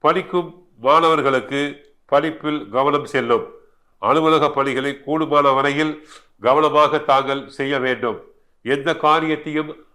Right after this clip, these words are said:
ஆராய்ச்சி செய்தே முடிக்கல் வேண்டும். தொழில் ஸ்தானாதிபதி சூரியன் அவரது ஸ்தானத்தை அவரே பார்ப்பதால் யோகம். தொழில் வியாபாரத்தில் வீண் அலைச்சல், பண விரயம் அகலும். புதிய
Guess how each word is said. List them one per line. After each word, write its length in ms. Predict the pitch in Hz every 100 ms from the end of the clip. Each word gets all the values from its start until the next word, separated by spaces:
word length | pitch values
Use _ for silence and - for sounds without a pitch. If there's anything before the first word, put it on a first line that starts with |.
| _
ஆராய்ச்சி 520 | 131 160 160 160 147
செய்தே 440 | - 143 143 156 156 - 120
முடிக்கல் 340 | 143 143 139
வேண்டும். 360 | 127 120 117 101 - _ - _ _
தொழில் 300 | 170 180 180 -
ஸ்தானாதிபதி 500 | 151 165 170 156 139
சூரியன் 480 | - 165 160 151 147
அவரது 340 | 135 143 139
ஸ்தானத்தை 500 | - 143 151 151 151
அவரே 300 | 127 127 143
பார்ப்பதால் 640 | 147 139 131 139 139 156 151 - _ _
யோகம். 420 | 110 143 135 127 - - _ _ _
தொழில் 320 | 156 165 165
வியாபாரத்தில் 600 | 131 143 147 147 143 147
வீண் 260 | 117 143 147
அலைச்சல், 460 | 127 139 143 151 -
பண 180 | 131 123
விரயம் 420 | 120 131 135 123 123
அகலும். 320 | 139 151 156 - _ _ _
புதிய 280 | 165 165 170